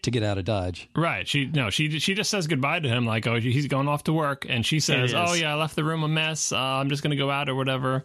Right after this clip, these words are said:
Speaker 1: Yeah, so she won't go in and find out about it before she gets to the train.
Speaker 3: And she leaves letters to everybody to say goodbye, and she's going back to the sanatorium. Now, hit, the test flight is a hit, but the wind,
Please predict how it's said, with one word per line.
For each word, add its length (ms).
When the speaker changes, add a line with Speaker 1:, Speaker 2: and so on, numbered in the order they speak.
Speaker 1:
Yeah, 240
so 160
she 160
won't 180
go 200
in 80
and 120
find 220
out 160
about 240
it 60
before 240
she 120
gets 180
to 100
the 80
train. 320
Speaker 3:
And 220
she 120
leaves 440
letters 520
to 100
everybody 440
to 100
say 160
goodbye, 340
and 100
she's 140
going 180
back 140
to 100
the 60
sanatorium. 500
Now, 100
hit, 220
the 80
test 240
flight 260
is 100
a 60
hit, 420
but 120
the 100
wind, 480